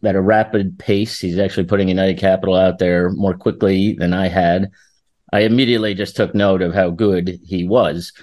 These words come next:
Lo and behold, like, years later, you know, I'd been following what he had been doing for United Capital. We met at the Market Council Summit, and that was the first time he and I had ever come face to face. We were, of course, at the bar,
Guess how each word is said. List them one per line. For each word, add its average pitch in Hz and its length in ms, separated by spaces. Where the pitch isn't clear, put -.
Lo 139 200
and 139 80
behold, 127 320
like, 101 260
years 117 360
later, 107 760
you 104 100
know, 95 260
I'd 104 140
been 98 120
following 110 460
what 101 140
he 101 100
had 95 100
been 92 120
doing 98 220
for 104 100
United 92 320
Capital. 92 340
We 98 80
met 107 160
at 101 80
the 98 80
Market 98 380
Council 101 320
Summit, 98 420
and 98 260
that 101 160
was 104 100
the 95 80
first 110 300
time 101 260
he 104 80
and 98 120
I 98 60
had 92 80
ever 92 160
come 92 180
face 90 240
to 85 100
face. 82 380
We 92 100
were, 87 260
of - 120
course, 101 320
at - 100
the - 60
bar, - 480